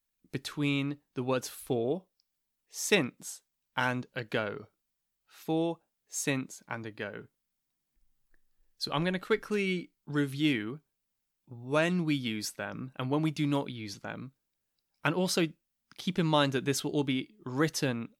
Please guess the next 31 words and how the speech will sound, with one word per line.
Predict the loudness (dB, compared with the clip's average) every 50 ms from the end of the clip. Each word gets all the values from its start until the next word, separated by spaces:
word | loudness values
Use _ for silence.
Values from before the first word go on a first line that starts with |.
| -4
on | -4 -2 0
my | 0 0 0
website. | 0 -2 -2 -2 -4 -4 -4 -4 -6 -10 _ _ _ _ _ _ _ _ _ _ _
So | -8 -6
if | -6 -4 -4
you | -2
go | 0 2 0 0
to | -2 -4 -4 -2
my | 0 0
website, | 4 4 2 2 4 0 2 2 2 2
click | 0 -2 0 2
on | 0 2
podcast, | 2 0 0 2 0 2 2 0 -2 -6 -14 -18 _ _ _ _ _ _ _ _ 0
you'll | 2 4 6
be | 6 6 6
able | 6 4 2
to | 0 0 -2
read | 2 4 4 6 6 4 2 0 -4 _ _ _ _ _ _
the | -4 -2 -2 -2 -2
grammar | -2 4 6 8 8 8 6 4
notes | 4 4 2 0 -2 -6 -10 -12 -12 -12 _
for | -14 -10 -8 -8
this | -8 -6
episode. | -6 -8 -8 -8 -10 -10 -10 -12 -14 -16 -18 _ _ _ _ _ _ _ _ _ _ _ _ -20 -20 -20 -20 _ _ _ _ _ _ _ _ _ _ _ _ _ _ _ _ _ _
So | -10 -6 -4 -4 -6
for, | -6 -12 -6 0 4 4 6 6 4 2 -4 -8 _ _ _ _ _ _ _ _ _ _ _ _ _ _ _ _ _ _ _ -6
the | -4 -2
word | 2 2 2 2
for | 0 0 4 6 6 6 6 6
is | 2 0 -2 -2
used | -4 0 0 2 2 2 0 0 -4 -8